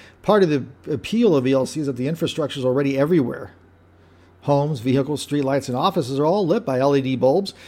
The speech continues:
which could also be transmitting data. Anything with a camera, like our smartphones, tablets, or laptops, could be the receiver. This is not coming from Lab Manager now. We're actually going to the article itself. But the problem, again, co-, shows that there's significant leakage of energy in the V L C system, so they're gonna have to try to make sure they can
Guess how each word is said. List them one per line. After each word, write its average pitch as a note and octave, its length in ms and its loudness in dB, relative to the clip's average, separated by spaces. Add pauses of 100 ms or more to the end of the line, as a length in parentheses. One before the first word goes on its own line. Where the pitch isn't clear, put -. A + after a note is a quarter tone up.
(160)
which F3 160 -8
could G3+ 100 4
also A#3+ 240 2
be D#3 100 0
transmitting C#3 540 -2
data. G#3 480 2
Anything D#3 320 0
with C3 100 0
a A#2+ 60 -2
camera, E3 420 0
like C3+ 160 0
our B2 120 -2
smartphones, D#3 680 -6
tablets, D3+ 420 -4
or D#3 60 -2
laptops, F#3 480 -2
could G#3+ 140 -6
be A3 80 -4
the A#3 80 -2
receiver. B3 640 -2 (1120)
This E3+ 160 0
is C#3 100 -2
not E3 220 -2
coming B2+ 240 -2
from B2 160 -6
Lab B2 220 -2
Manager B2 280 -4
now. B2+ 140 -2
We're B2 180 -2
actually B2+ 220 -8
going A#2+ 220 -4
to F3 180 -4
the C3+ 100 2
article B2+ 360 2
itself. C3 520 -4 (1300)
But D#3+ 60 -2
the E3+ 100 2
problem, F3 280 6
again, C3+ 340 2
co-, B2+ 200 2
shows B2+ 300 2
that B2 80 -2
there's B2 180 0
significant B2+ 460 -2
leakage C3 300 0
of A#2 100 -4
energy B2 380 0
in A2+ 100 0
the A2 60 -4
V A#2+ 140 0
L A#2 120 2
C B2 180 -6
system, B2+ 360 -6
so A#2 100 -14
they're A#2 100 -6
gonna A#2+ 120 -4
have A#2 80 -4
to A#2 60 -10
try B2+ 140 -4
to A#2 80 0
make A#2 240 -4
sure C3 200 -4
they A#2 80 -2
can A#2 240 -12